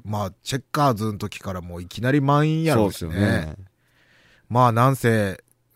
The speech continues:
Speaker 1: 二度と会うことはないんやろうけど。
Speaker 2: はい。
Speaker 1: まあ、わからんけどね。
Speaker 2: はい。
Speaker 1: 二度と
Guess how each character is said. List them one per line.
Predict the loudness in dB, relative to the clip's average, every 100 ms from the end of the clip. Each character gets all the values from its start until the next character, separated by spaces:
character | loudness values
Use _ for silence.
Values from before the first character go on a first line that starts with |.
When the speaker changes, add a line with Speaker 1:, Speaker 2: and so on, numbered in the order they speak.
| -8
Speaker 1:
二 | -2
度 | 2 4
と | 6
会 | 6
う | 6
こ | 4
と | 0
は |
な | 0 0
い |
ん |
や | 0
ろ | -2
う | -8
け | -12
ど。 | -10
Speaker 2:
は | -10
い。 | -10 -18 -8
Speaker 1:
ま | -6
あ、 | -2
わ | 4
か | 6
ら | 6
ん |
け | 2
ど | -6
ね。 | -4 -4
Speaker 2:
は | -4
い。 | -10 -14 _ _ _ _ _
Speaker 1:
二 | -4 2
度 | 4
と | 4 2 0